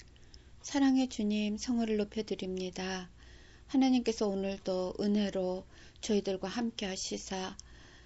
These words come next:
주의 존전에 불러주시고 말씀을 통해서 하나님의 뜻대로 살 수 있도록 은혜 내려주심을 감사합니다.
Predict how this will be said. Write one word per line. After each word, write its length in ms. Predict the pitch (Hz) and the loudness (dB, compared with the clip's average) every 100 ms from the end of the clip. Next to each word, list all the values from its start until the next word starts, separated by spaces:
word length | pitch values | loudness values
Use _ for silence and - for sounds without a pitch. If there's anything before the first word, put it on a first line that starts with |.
| - - - | -20 -20 -6
주의 200 | - 233 | 6 6
존전에 480 | 220 226 226 208 185 | 6 4 2 2 0
불러주시고 1040 | 180 214 202 185 165 - 196 - 185 196 208 - - - - - - - - - | 0 0 0 -2 -4 -4 -4 -4 -4 -4 -10 -18 -20 -20 -20 -20 -20 -20 -14 2
말씀을 500 | 214 233 233 240 233 | 6 6 4 0 0
통해서 680 | - 208 190 185 196 190 - - - - - - - | -2 -4 -2 -4 -4 -6 -8 -18 -20 -20 -20 -20 -18
하나님의 640 | - 277 247 220 196 196 | 2 6 6 6 2 0
뜻대로 500 | - 269 - 214 214 | -2 -2 0 0 0
살 260 | 226 - 226 | -4 -2 -2
수 220 | 214 - | -2 -2
있도록 640 | 202 - - 190 202 214 - - - - - - - | -2 -4 -4 -2 0 -2 -6 -18 -20 -20 -20 -8 2
은혜 240 | 233 226 | 6 6
내려주심을 760 | 202 190 185 180 185 - 202 214 214 | 4 2 0 -2 -4 -2 -2 -4 -6
감사합니다. 1120 | 190 180 - 190 185 185 180 180 196 190 | -6 -6 -6 -6 -4 -2 -4 -2 -2 -2